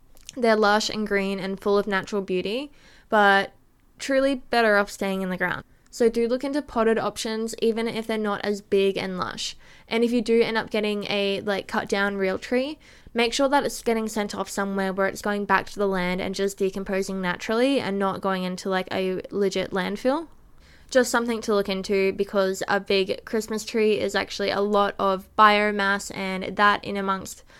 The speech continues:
plastic and other random landfill is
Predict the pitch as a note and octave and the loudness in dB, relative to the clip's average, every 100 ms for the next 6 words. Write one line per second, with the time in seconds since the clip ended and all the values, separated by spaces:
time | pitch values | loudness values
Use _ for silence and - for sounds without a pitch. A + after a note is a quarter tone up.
0 | - - - A#3+ G#3 - G3+ G3 G3 G3+ | -20 -20 2 4 4 2 0 0 -2 0
1 | G#3 G3 G3 G3 F#3+ F#3+ F#3 G3 F#3+ F#3+ | 2 2 0 0 -2 -4 -4 -2 -2 -2
2 | F#3+ F#3 F#3+ | -2 -2 -4